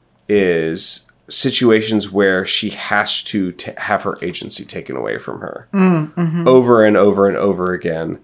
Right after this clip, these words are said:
Speaker 1: And she has to accept that things will be better if she doesn't enact her will on the world.
Speaker 2: That sounds like a good lesson to teach women, especially.
Speaker 1: Yeah.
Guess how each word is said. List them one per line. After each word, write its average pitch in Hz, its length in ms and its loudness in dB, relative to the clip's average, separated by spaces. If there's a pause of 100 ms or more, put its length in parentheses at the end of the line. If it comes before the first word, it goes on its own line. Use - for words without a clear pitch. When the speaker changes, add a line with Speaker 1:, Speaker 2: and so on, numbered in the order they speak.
(260)
Speaker 1:
And 107 160 0
she 107 160 -2
has - 320 -4
to 107 160 -2
accept - 760 0 (140)
that 92 600 0 (460)
things 123 480 2
will 104 200 2
be 101 180 -2
better 113 600 2 (380)
if 107 180 0
she - 300 -2
doesn't 92 420 -2 (100)
enact 90 380 -6
her 85 160 -8
will 60 480 -8 (340)
on 82 140 -2
the 71 60 -6
world. - 340 -8 (580)
Speaker 2:
That 320 120 -2
sounds 415 160 -2
like 359 100 -2
a 233 60 -2
good 196 220 0
lesson 185 300 -2
to 185 80 -8
teach 175 260 -6
women, 170 260 -2
especially. 190 540 -4
Speaker 1:
Yeah. 123 420 0